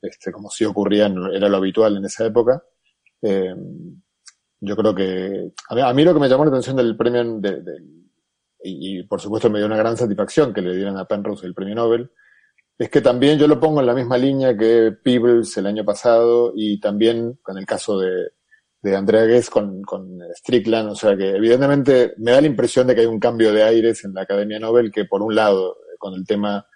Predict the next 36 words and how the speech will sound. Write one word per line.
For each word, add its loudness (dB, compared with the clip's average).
de -4
la 0
histórica 0
falta 0
de 0
presencia -6
de -2
mujeres, 2
que, -8
bueno, -12
si -10
es -8
la 0
primera 2
vez, 4
como -6
decía -2
Francis, -4
en -4
la -2
historia 4
en 0
la 0
que 0
hay 0
dos -2
mujeres -6
vivas 6
que -6
t-, -8
tienen -6
el -10
premio -8
Nobel -4
de -4
Física, -2